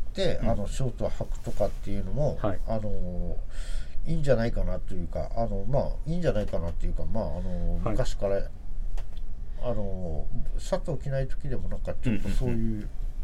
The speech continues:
Speaker 2: こなしを考えちゃうと。
Speaker 1: はい。こなしを考えちゃう。
Speaker 2: ってことですね。
Speaker 1: はい。
Speaker 2: なるほど。まあでも、僕も、まあ、僕プラスのメンバー、この一週間話聞いてそうですけど、やっぱり大体ショーツには長袖っていう人はやっぱ、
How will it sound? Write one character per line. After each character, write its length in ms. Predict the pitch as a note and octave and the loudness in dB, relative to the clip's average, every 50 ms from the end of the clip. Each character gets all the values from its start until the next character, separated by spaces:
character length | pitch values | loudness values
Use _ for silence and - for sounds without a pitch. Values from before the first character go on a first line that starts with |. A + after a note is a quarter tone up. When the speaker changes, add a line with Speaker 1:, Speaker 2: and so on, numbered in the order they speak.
| - - - - - - - - | -4 -4 -4 -4 -4 -4 -4 -4
Speaker 2:
こ 100 | - A2+ | -2 -2
な 100 | G2+ F#2+ | -2 0
し 80 | F2+ G2+ | 0 0
を 60 | F2+ | 0
考 120 | - - G2+ F2+ E2+ | 2 2 2 2 2
え 100 | - - | 2 0
ち 80 | D#2+ | 0
ゃ 40 | E2 | -2
う 80 | D#2 D2+ | -4 -4
と。 100 | - - | -4 -2
Speaker 1:
は 60 | C3+ | -2
い。 40 | A#2+ | -2
こ 60 | A2+ | -2
な 60 | - | -4
し 120 | - - A#2 | -4 -4 -4
を 40 | - - - | -4 -2 -2
考 120 | G#2 G2 F2+ E2+ | -2 -4 -2 -4
え 100 | E2+ D#2+ D#2 - | -4 -4 -2 -2
ち 40 | - | -2
ゃ 40 | |
う。 40 | - | -2
Speaker 2:
っ 20 | - | 0
て 80 | G2 | -2
こ 100 | E2+ F2 | -2 -2
と 100 | E2 - - | -2 -2 -2
で 40 | - | -2
す 100 | - - | -2 -2
ね。 160 | - D3 D3+ - - - - | -2 -2 -2 -2 -2 -2 -2
Speaker 1:
は 60 | G#2 | -2
い。 20 | |
Speaker 2:
な 60 | - | 0
る 60 | - - | 0 0
ほ 80 | - - - | 0 0 0
ど。 40 | - - - - - - - - - - - - - - - | 0 0 0 0 0 2 0 0 -2 -2 -2 -2 0 -2 -2
ま 120 | C#3+ C#3+ | 0 0
あ 40 | C3 | 0
で 100 | A2 A#2 | 0 0
も、 540 | A2 G2+ F#2 F2+ F2 E2+ E2+ E2 E2 E2+ F2 - | 0 0 0 0 0 0 0 0 0 0 0 -2
僕 320 | - G#2+ B2+ - - - C3 | -2 -2 0 0 0 2 2
も、 360 | C3 C#3 C#3+ C#3 C#3+ C3+ B2+ - | 0 0 0 0 0 -2 -2 -2
ま 120 | A#2+ A2+ | 0 0
あ、 40 | G2 | 2
僕 240 | - C#3 D3 D3+ - | 2 2 2 2 2
プ 80 | - | 2
ラ 100 | G#3+ A#3+ G3+ | 2 2 4
ス 40 | - | 2
の 80 | B2+ | 2
メ 140 | G#2+ F#2+ G2 | 2 0 0
ン 100 | G2 F#2 | 0 0
バ 160 | F#2 F2+ F2 | -2 -2 -2
ー、 40 | F2+ - - - - | -2 -2 -4 -4 -4
こ 80 | - | -4
の 80 | A2 G#2+ | -4 -4
一 100 | G#2+ - | -2 -2
週 120 | - F#2 | -2 -2
間 120 | - F#2+ F2+ | 0 0 0
話 220 | - - - - | 0 -2 -2 -2
聞 120 | - - - | -2 -2 -2
い 20 | |
て 100 | - E2 | -2 -2
そ 180 | E2 - - G#2+ | -2 -2 -2 -2
う 20 | F#2+ | -2
で 80 | - | 0
す 100 | - - | 0 0
け 80 | - E2+ | 0 0
ど、 220 | D#2 E2+ E2+ D#2 - - - - - - - - | 0 -2 -2 -2 -2 -4 -2 -2 0 0 2 2
や 40 | - | 2
っ 40 | - | 2
ぱ 60 | - | 0
り 40 | B2 | 0
大 180 | B2 B2 E3+ - | 0 0 -2 0
体 120 | - G#3+ | 0 -2
シ 140 | G3+ - - | -2 0 0
ョ 60 | A3+ | 0
ー 40 | - - | 2 2
ツ 80 | - G#2 | 2 2
に 80 | F#2 | 2
は 100 | F2+ E2 | 0 -2
長 220 | D#2+ E2+ E2+ F#2 F#2+ | -2 0 0 0 0
袖 220 | - G#2+ G#2 G#2+ | 2 2 2 2
っ 20 | G#2+ | 2
て 160 | - - F2 | 2 2 0
い 40 | D#2+ | -2
う 20 | |
人 160 | - - - | -4 -4 -2
は 60 | - - | 0 0
や 60 | - | 0
っ 20 | - | 0
ぱ、 120 | - - | 0 -2